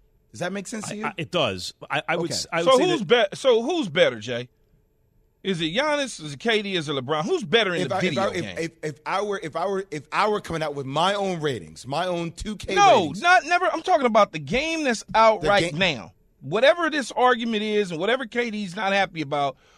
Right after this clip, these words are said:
Speaker 3: who's better? When you pull out the game and you play against somebody else,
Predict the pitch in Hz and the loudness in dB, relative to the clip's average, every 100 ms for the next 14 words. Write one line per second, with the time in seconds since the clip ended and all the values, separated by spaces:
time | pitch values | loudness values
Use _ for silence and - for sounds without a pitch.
0 | _ _ - 370 381 349 262 - 110 - | _ _ 0 4 4 2 -4 -10 -18 -8
1 | - 220 117 - _ _ _ _ _ - | 2 2 2 -6 _ _ _ _ _ -6
2 | 165 226 330 302 285 240 226 185 202 208 | -2 -2 0 2 4 4 0 -2 -2 0
3 | 196 180 196 - 226 180 165 151 170 160 | -2 -4 -6 -4 -2 -2 -4 -6 -4 0
4 | 156 143 151 131 | 0 2 0 -2